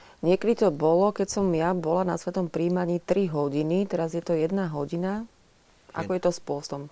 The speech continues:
Speaker 1: Teda
Speaker 2: Jedna hodina, jedna
Speaker 1: Mhm.
Speaker 2: hodina pred svätým príjmaním.
Speaker 1: Mhm.
Speaker 2: To znamená, nie pred svetou omšou, ale pred svätým príjmaním. A chorí, chorí,
Speaker 1: Mhm.
Speaker 2: pravda, ktorí nemôžu zachovať tú hodinu, tak,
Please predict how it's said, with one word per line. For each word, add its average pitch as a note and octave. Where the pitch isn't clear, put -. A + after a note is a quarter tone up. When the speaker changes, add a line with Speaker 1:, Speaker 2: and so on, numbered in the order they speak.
Speaker 1:
Teda D3
Speaker 2:
Jedna C#3
hodina, F#3+
jedna G#3
Speaker 1:
Mhm. -
Speaker 2:
hodina A#2
pred B2
svätým A#2
príjmaním. G2
Speaker 1:
Mhm. E3+
Speaker 2:
To -
znamená, G2+
nie G#2+
pred G#2
svetou F#2+
omšou, F#2+
ale G2
pred F#2+
svätým F#2
príjmaním. F2
A C#3
chorí, C#3
chorí, A#2+
Speaker 1:
Mhm. G3
Speaker 2:
pravda, G2+
ktorí F#2+
nemôžu A2
zachovať G#2
tú G#2
hodinu, G2
tak, F#2